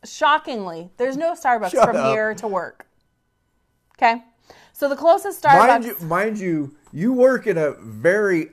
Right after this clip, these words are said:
Speaker 2: upscale
Speaker 1: Uh-huh.
Speaker 2: area.
Speaker 1: There's no Starbucks in there. It's fucking bizarre.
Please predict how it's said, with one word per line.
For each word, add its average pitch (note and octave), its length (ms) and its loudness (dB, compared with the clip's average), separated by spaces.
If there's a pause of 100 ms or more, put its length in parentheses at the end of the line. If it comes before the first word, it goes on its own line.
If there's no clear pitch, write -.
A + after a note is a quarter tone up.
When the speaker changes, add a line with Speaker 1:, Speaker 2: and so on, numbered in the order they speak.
Speaker 2:
upscale D#3+ 640 0
Speaker 1:
Uh-huh. C#3 460 2
Speaker 2:
area. C3 640 0 (420)
Speaker 1:
There's D#4 280 0
no E4+ 160 4
Starbucks B3+ 440 -2
in A3+ 60 -8
there. - 100 -6
It's A#3+ 120 -6
fucking F4+ 340 -2
bizarre. F3 560 0